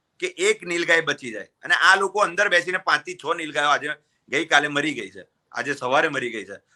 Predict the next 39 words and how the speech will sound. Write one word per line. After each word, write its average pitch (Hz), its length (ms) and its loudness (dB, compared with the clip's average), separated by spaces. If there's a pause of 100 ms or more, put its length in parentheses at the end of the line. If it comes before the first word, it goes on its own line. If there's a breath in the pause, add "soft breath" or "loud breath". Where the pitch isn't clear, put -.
(140)
તો 214 60 0
આ 208 100 8
તંત્રને 214 760 2
પ્રાણી 160 500 0
પ્રત્યે 196 300 -4
પણ 202 180 -4
પ્રેમ 202 280 -2
નથી, 202 440 -6 (320)
લોકો 143 280 -2
પ્રત્યે 190 320 4
પણ, 196 200 2
વનસ્પતિ 185 500 0
હજારો 185 540 2
ઝાડો 139 340 0
તૂટી 147 260 -12
ગયા 120 220 -4
છે, 87 160 -18 (380)
એના 160 280 2
પ્રત્યે 214 280 2
પણ 196 200 0
પ્રેમ 185 280 -4
નથી. 175 380 -4 (640)
આ 175 100 6
લોકોને 214 220 0
ફક્ત 208 240 0
પૈસાથી 185 480 0
પ્રેમ 185 280 -4
છે. 202 100 -2
તમે 185 200 -4
પૈસા 165 360 2
આપો 185 220 0
તો 185 120 -4
એ 180 100 -2
બધું 151 280 -2
જ 175 60 -16
કરવા 151 220 0
માટે 143 200 -2
તૈયાર 113 380 -8
છે. - 120 -20